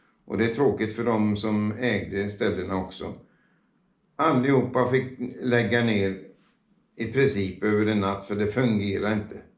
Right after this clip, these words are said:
Det fungerar inte, helt enkelt.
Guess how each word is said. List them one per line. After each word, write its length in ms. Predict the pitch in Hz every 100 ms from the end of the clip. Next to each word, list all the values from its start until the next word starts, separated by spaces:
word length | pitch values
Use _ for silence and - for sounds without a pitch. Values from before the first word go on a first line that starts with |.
| _ _ _ _ _ _ _
Det 100 | -
fungerar 560 | 160 196 131 98 - 85
inte, 140 | -
helt 340 | 120 113 92 85
enkelt. 300 | 82 80